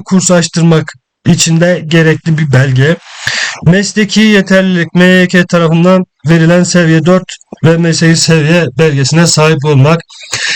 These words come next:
G S B'de son üç yıl eğitim verdiğini gösterir belge. Eğer daha önce eğitim aldıysanız ya da verdiyseniz bu belgeyi yükleyeceksiniz. Mezuniyet belgesi, en son mezun olduğunuz okulu yükleyin.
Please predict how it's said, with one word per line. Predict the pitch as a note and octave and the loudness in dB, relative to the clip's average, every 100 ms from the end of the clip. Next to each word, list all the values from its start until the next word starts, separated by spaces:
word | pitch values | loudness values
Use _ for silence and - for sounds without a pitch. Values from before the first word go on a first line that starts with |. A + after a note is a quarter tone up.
| - - - - | -8 -12 -10 -4
G | F3+ G3 | -4 -2
S | G#3+ G3+ | -2 0
B'de | G#3 G3+ G#3 | 0 0 -2
son | - G3+ F#3+ | 0 0 0
üç | A3 F#3+ F3+ | 0 0 0
yıl | F3+ | 0
eğitim | F3+ F#3 F3+ F3+ | 2 0 0 0
verdiğini | E3+ E3 D3 D#3 D#3+ F#3 F3 | 0 0 0 0 2 2 2
gösterir | E3+ D#3 D3+ D#3+ E3 | 0 -2 0 0 0
belge. | D3+ C3+ C3 D#3+ | 0 0 -2 -2
Eğer | F3 F#3+ F#3+ E3+ | 0 0 0 0
daha | F#3 F3+ | 0 0
önce | E3+ E3 D#3+ D3+ | 0 -2 -2 -2
eğitim | F3 E3+ E3 C#3+ | 0 0 0 -2
aldıysanız | D3+ E3 F3 F#3 F#3 F3+ G3 - _ _ - - - - | 0 0 2 0 0 0 -2 -6 _ _ -20 -20 -18 -2
ya | D3+ E3+ | 0 0
da | D#3+ | 0
verdiyseniz | F3 F3+ F3+ F3 F3 F#3+ D#3+ | 0 0 0 -2 0 0 0
bu | F3+ | 0
belgeyi | E3 D3+ C#3 F3 | 0 0 2 0
yükleyeceksiniz. | E3 - D#3+ D#3 D3+ - B2+ D#3+ - - - - - - - | 0 0 0 2 0 2 2 0 -4 -12 -12 -8 -8 -6 0
Mezuniyet | F3 G#3+ G#3+ G#3+ G#3+ G3+ F#3+ - - | 2 2 0 0 2 0 -2 -6 -2
belgesi, | F#3 E3 D#3 D3 E3 F#3 F#3+ | -2 0 -4 -2 0 -2 0
en | F3 F3+ F3+ | 0 0 -2
son | F3 E3+ | -2 0
mezun | F3 E3+ D#3+ D#3+ | 0 0 2 2
olduğunuz | D3+ D3 C#3 D3 | 2 0 0 0
okulu | C#3+ E3 | 0 2
yükleyin. | D#3 B2+ D3+ D#3+ | 0 0 0 0